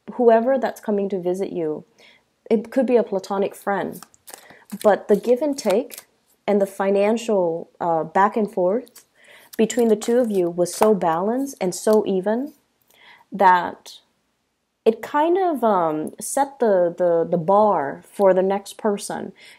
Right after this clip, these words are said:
You wanna find somebody like this person. You want somebody who's fair, who treats you right, who doesn't take advantage of you,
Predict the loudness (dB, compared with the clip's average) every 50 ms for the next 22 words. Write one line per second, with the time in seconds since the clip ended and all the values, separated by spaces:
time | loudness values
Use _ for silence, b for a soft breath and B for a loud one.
0 | B 0 2 4 4 4 4 4 4 0 0 2 0 2 2 2 0 0 -2 -2
1 | -2 0 -2 -2 -2 0 -2 -2 -2 -2 -4 -4 -4 -4 -8 -8 -8 -8 -8 -12
2 | -14 -14 -8 -4 -2 0 2 0 0 0 -2 -2 -2 0 0 0 0 0 -2 -4
3 | -4 -8 -14 -8 -4 -2 -2 0 -2 -4 -6 -8 -10 b b b b b b -2
4 | -2 -2 -2 -2 -2 -2 -2 -2 -4 -6 -4 -2 -2 0 0 -2 -4 -4 -6 -4
5 | -4 -4 -2 0 0 0 0 0 -4 -4 -4 -6 -6 -6 -6 -6 -6 -4 -4 -6
6 | -6 -6 -8 -8 -8 -8 -6 -6 -6 -8 -10